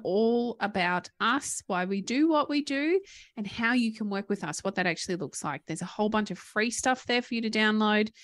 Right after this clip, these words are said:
Uh, lots of options. We've always got new stuff going up onto the website and a great place for you to learn a whole bunch more about how you can work with us. You can even book a fifteen-minute chat.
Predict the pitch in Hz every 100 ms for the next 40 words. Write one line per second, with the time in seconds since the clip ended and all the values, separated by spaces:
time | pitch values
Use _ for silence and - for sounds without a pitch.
0 | - _ 208 - 247 262 - 233 226 -
1 | - 175 175 190 196 190 208 202 - -
2 | 190 185 - 170 - 175 175 170 - 175
3 | - 165 170 170 220 208 - 196 190 196
4 | - - 196 196 - 185 180 185 190 190
5 | - - - 214 202 170 - 170 160 156
6 | 160 143 - 196 190 190 190 196 233 262
7 | - 208 208 185 175 220 - - - 208
8 | 208 208 214 214 - 370 359